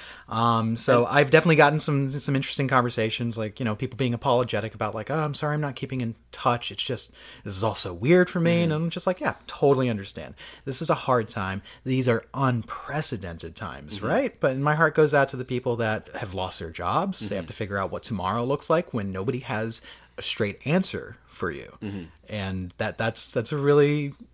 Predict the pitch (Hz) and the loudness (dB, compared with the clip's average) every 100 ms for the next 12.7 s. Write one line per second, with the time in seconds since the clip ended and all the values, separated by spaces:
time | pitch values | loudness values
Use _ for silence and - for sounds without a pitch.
0 | - 139 156 143 139 139 135 120 156 117 | -2 2 4 4 4 4 2 -2 -4 -6
1 | 82 98 147 - - - - 104 - 113 | -6 -4 -4 -4 -10 -10 0 2 4 2
2 | - 131 135 123 131 120 117 - 110 113 | 0 0 0 2 4 4 2 0 2 4
3 | 113 110 110 107 - - 107 104 101 101 | 4 2 2 0 0 2 2 2 0 2
4 | 101 101 - 123 104 - 113 104 - - | 2 0 -2 -4 -2 -2 -2 -2 -4 -6
5 | 101 98 98 98 101 98 - 95 95 101 | -2 2 2 4 2 0 -2 -2 -2 -4
6 | 95 - 95 90 - 95 104 98 92 87 | -4 -4 -4 -4 -6 -6 -4 -4 -4 -6
7 | 87 - 92 87 87 87 90 92 87 87 | -6 -6 -8 -6 -4 -2 0 0 -2 -4
8 | 85 87 87 - 95 92 85 82 85 87 | -4 -2 -4 -6 -6 -6 -6 -4 -2 0
9 | 92 - 110 98 117 104 98 110 90 90 | -2 -4 -4 -2 0 0 0 -4 -2 -4
10 | 98 - 98 95 98 90 92 95 101 95 | -4 -8 -6 -4 -4 -2 -2 -2 -4 -2
11 | 92 87 95 - 95 95 87 - 85 85 | -4 -4 -8 -6 -8 -8 -10 -6 -4 -4
12 | 98 90 90 87 87 87 | -4 -4 -2 -2 -2 -2